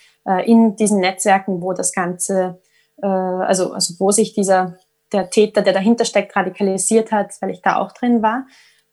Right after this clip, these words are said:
Und ich würde auch das zum Beispiel als eine neue Form, ähm, von Angriff definieren, weil vor allem das gekoppelt mit, äh, mit Gewaltdrohungen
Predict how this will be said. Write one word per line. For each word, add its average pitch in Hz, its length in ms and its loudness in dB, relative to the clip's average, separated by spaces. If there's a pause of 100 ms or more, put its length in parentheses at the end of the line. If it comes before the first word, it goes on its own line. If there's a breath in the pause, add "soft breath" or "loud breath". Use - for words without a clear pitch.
(120)
Und 208 220 2
ich 202 140 -4
würde 226 180 4
auch - 100 -4
das 202 260 0
zum 214 120 -2
Beispiel 196 300 0
als 185 200 2
eine 196 200 -2
neue 190 400 0
Form, 202 640 0 (760)
ähm, 190 500 0
von 196 420 0
Angriff 190 540 -4
definieren, 180 800 -4 (260)
weil 180 440 -2
vor - 180 2
allem 196 200 2
das 190 240 2
gekoppelt 202 600 -6
mit, 190 420 -10
äh, 180 300 -6 (100)
mit - 440 -10 (160)
Gewaltdrohungen 208 960 -2